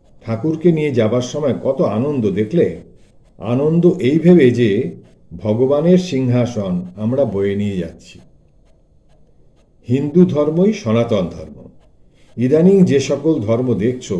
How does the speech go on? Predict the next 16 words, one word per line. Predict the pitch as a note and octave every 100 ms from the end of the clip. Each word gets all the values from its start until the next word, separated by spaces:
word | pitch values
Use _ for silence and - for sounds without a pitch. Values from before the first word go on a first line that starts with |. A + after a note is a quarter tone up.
| F#2+ B2 - _ _ _ _ -
এসব | B2 F3 F3+ F3+
তার | A#2+ C3+ B2+
ইচ্ছাতে | A#2+ - - B2+ D#3
হয়ে, | F#2+ G#2 A2+
হবে, | G#2+ G#2 F#2+ B2+ D#3+
যাবে, | A2 F#2+ F#2 A2 C#3+ F#3 - - - _ -
থাকবে | F2 F2 F#2
না। | - - - - - - _ _ - _ _ _ - _ _ _ _
তাই | - C3 D#3
আমি | C3 A2+
বলি, | G#2 F#2+ F2 - - - _ -
ইদানিং | A2 B2 D3 F3 F3+
যে | C#3 D3
সকল | C#3 A#2+ C3+ A2+
ভক্ত, | G#2 G#2+ - G#2 D#2 - _ - _ _
তাদেরও | G2+ A#2 D3+ C#3+ F#2+